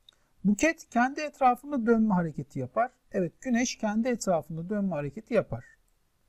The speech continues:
O zaman cevabımız B. İki. Aşağıda Güneş, Dünya ve Ay'ın kendi ekseni etrafında dönme süreleri X, Y ve Z olarak gösterilmiştir.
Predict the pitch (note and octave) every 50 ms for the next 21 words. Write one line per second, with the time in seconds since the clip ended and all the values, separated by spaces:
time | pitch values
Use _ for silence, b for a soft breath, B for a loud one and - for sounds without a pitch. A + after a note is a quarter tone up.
0 | _ G#3+ G3+ F3+ E3+ D#3+ E3+ F#3+ G3+ - _ _ _ _ _ _ _ _ _ _
1 | _ _ - G#3 D3+ C#3 C#3+ D3 F3 G3+ G3+ F3+ E3 D#3 C3+ C3 - _ _ _
2 | _ _ _ _ _ _ _ _ _ _ _ _ _ _ _ _ _ _ _ _
3 | _ _ _ _ _ _ _ _ _ _ _ _ _ _ _ _ _ _ _ _
4 | _ _ _ _ _ _ _ _ _ _ _ _ _ _ _ _ _ _ _ _
5 | _ _ _ _ _ _ _ _ _ _ _ _ _ _ - A#3+ - - F#3+ B2+
6 | - _ _ _ _ _ _ _ _ _ _ - A3+ A3+ - - C#4+ C#4 C4+ C#4+
7 | D4 D4 - _ _ _ F3 D#3 G#3 B3 B3+ B3 B3+ - - - _ _ F3+ G3+
8 | A#3 A#3+ B3+ C#4 C#4+ C#4+ C#4 A#3+ A3 G3+ - - E3+ E3 E3 G3 G#3+ - - G3+
9 | A3 B3 B3+ C#4+ C4+ A#3 - A3+ G#3 G3 F3+ - - F3 D#3+ - - - D#3+ E3+
10 | F3+ F#3 G#3 A3 A#3+ C#4 C4+ - - B3+ A#3+ G#3 F3+ D3 C#3 E3+ - _ B3+ C#4+
11 | C#4 - - - - G#3+ A#3 C#4 C#4+ C4 A#3+ G#3+ F#3 G#3 B3 G#3+ F#3 F3+ G#3+ C4
12 | C#4 - - G#3+ G3 - - - F3+ D#3+ C#3+ B2+ A2 - - _ - - -